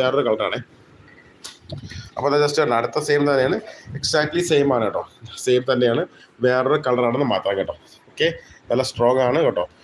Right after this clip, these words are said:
ഇത് just ഒന്ന് ദാ ഇത് ഞാൻ just ദാ ഇതൊന്ന് ഓപ്പൺ ചെയ്തു, ഇത് ഞാൻ just ഒന്ന് ഊരി കാണിച്ചു തരാം കേട്ടോ. just ഒന്ന് ഊരി അതൊന്ന് അതിനകത്ത് എന്താ പറയുക നല്ല ഇതാണ്, എത്ര തിളച്ച വെള്ളം വേണമെങ്കിലും നമുക്ക് ഇതിനകത്തേക്ക് ഒഴിക്കാൻ പറ്റും കേട്ടോ, ഒരു പ്രശ്നമില്ല കേട്ടോ. നല്ല സൂപ്പറാണ്, ഐറ്റം നല്ല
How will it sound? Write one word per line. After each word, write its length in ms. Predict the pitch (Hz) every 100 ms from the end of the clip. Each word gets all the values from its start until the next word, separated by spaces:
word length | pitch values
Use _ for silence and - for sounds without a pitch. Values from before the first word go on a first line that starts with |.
| - -
ഇത് 80 | 139
just 120 | 135 156
ഒന്ന് 120 | 151
ദാ 60 | 147 139
ഇത് 120 | 165 - -
ഞാൻ 140 | 147 151 151 143
just 160 | 143 151
ദാ 40 | 143
ഇതൊന്ന് 200 | 139 143 131
ഓപ്പൺ 160 | 123 131
ചെയ്തു, 120 | 135 143
ഇത് 80 | 147
ഞാൻ 100 | 143 131
just 140 | 123 143
ഒന്ന് 100 | 131
ഊരി 120 | 135 123
കാണിച്ചു 200 | 98 98
തരാം 100 | 98 95
കേട്ടോ. 120 | - -
just 120 | 120 117
ഒന്ന് 80 | 120 120
ഊരി 140 | 123 123
അതൊന്ന് 200 | 117 117 120 - - - 120
അതിനകത്ത് 420 | 123 123 123 143 - - -
എന്താ 140 | 127 127
പറയുക 200 | 127 127
നല്ല 160 | 120 127 135
ഇതാണ്, 180 | 117 113 127
എത്ര 180 | 120 151 147
തിളച്ച 260 | 143 139 156 156
വെള്ളം 160 | 143 139
വേണമെങ്കിലും 220 | 139 131
നമുക്ക് 180 | 127 131
ഇതിനകത്തേക്ക് 340 | 127 123 123 123
ഒഴിക്കാൻ 240 | 113 113 92
പറ്റും 180 | 95 90
കേട്ടോ, 140 | - - - - - - 127
ഒരു 120 | 139 120
പ്രശ്നമില്ല 380 | - 117 107 104
കേട്ടോ. 160 | - - -
നല്ല 140 | 104 -
സൂപ്പറാണ്, 420 | 120 123 120 139 -
ഐറ്റം 180 | 107 120
നല്ല 120 | 120